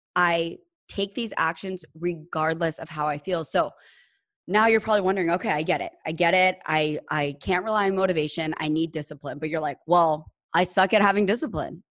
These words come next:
N-, and now that's your problem. Now you're like, "Okay, I know I don't need n-, motivation. I know I need discipline." And now you're like, "Well, what the heck do I do? How do I, I've never been disciplined in my life. I've never stuck to anything in my life." So I wanna give you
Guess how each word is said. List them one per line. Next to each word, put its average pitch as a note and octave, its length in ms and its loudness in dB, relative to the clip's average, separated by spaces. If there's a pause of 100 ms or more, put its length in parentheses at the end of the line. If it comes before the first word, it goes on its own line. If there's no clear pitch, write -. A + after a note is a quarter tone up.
N-, F3+ 160 -2
and A3 300 4
now B3 240 6
that's G#3+ 260 4
your F#3 80 0
problem. F3 260 0
Now F3+ 140 4
you're G#3+ 140 0
like, G#3 160 2
"Okay, G3+ 260 0
I F3 160 2
know F3 200 0
I G3 100 4
don't G3+ 120 4
need F3+ 220 -4
n-, E3+ 100 -10
motivation. E3+ 520 -4
I E3+ 100 -2
know E3+ 160 -2
I E3 80 -4
need D#3 300 -4
discipline." A3+ 720 -2 (380)
And G3 120 2
now F3+ 140 2
you're F#3 120 2
like, F3+ 160 2
"Well, E3+ 360 0
what E3+ 180 0
the F3 80 2
heck D#3+ 160 -2
do D#3 80 -4
I D#3 80 -2
do? E3+ 120 -4
How D3 160 -4
do D#3 100 -2
I, D3 260 -2 (320)
I've F#3+ 100 2
never G3+ 220 4
been F#3 180 -2
disciplined E3+ 540 -2
in D3+ 40 -6
my C#3+ 120 -6
life. D#3 260 -4
I've D#3 140 -6
never F3 180 -2
stuck - 380 -8
to D#3+ 80 -8
anything D3 260 -8
in C#3+ 60 -10
my D3 120 -10
life." C#3+ 220 -8
So - 160 -4
I F3+ 80 4
wanna A#3+ 220 2
give B3 180 -2
you A3 220 0